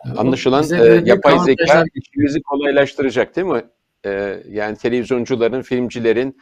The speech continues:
Speaker 2: artık büyük dekorlar, pahalı mekanlar, bunların işini gelecek yıllarda daha da kolaylaştıracak.
Speaker 1: Amenna. E, tabii ki ama, e,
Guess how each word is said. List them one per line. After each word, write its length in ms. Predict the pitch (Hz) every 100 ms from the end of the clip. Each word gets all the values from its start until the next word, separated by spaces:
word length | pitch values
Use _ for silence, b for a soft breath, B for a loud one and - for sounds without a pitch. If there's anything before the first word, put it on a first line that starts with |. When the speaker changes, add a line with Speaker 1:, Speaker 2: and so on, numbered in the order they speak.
| b
Speaker 2:
artık 360 | - 120 123 -
büyük 260 | 127 135 127
dekorlar, 600 | 120 135 120 117 123 -
pahalı 500 | 113 117 117 127 123
mekanlar, 600 | 110 113 - 120 120 131 - _
bunların 460 | 117 123 127 127 123
işini 400 | 117 110 127 147 _ _ _ _
gelecek 400 | - 113 113 131
yıllarda 400 | 123 113 110 143
daha 240 | 120 113 98
da 220 | 143 - _
kolaylaştıracak. 960 | 127 127 120 110 - 95 80 - _ _ _ _ _ _ _ _ _ _ _ _ _ -
Speaker 1:
Amenna. 500 | 123 175 160 104 95 _
E, 120 | 190 -
tabii 260 | 240 185
ki 100 | 151
ama, 280 | 175 190 220
e, 240 | 240 160